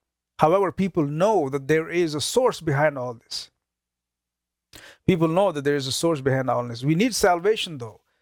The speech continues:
right? General information is good. General revelation is good because we can learn that there is a source, there is a creator, but we need, uh, a special revelation to have a relationship with Christ and to know God more. The Bible, what is the Bible? It is the Word of God.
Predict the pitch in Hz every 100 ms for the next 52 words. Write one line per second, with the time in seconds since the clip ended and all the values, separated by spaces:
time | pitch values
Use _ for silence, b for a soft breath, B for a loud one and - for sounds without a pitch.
0 | _ - 147 185 - _ _ _ _ 147
1 | 240 233 202 202 208 220 214 185 160 208
2 | 175 202 214 196 180 208 220 214 180 165
3 | 180 175 208 185 180 202 202 175 208 233
4 | 202 175 170 180 175 - 214 220 180 175
5 | 165 - 175 202 214 196 170 170 165 190
6 | 180 233 233 202 b b b _ 190 190
7 | 196 - - 269 - 254 208 220 208 220
8 | 240 - 214 214 196 170 226 240 214 190
9 | 156 180 175 185 190 151 170 151 - 175
10 | 151 131 - - _ _ - 156 - 170
11 | 170 220 196 151 170 180 127 135 135 156
12 | 135 - - 151 185 180 147 139 _ -
13 | 160 151 143 131 117 - 156 151 139 127
14 | 185 208 147 156 139 113 117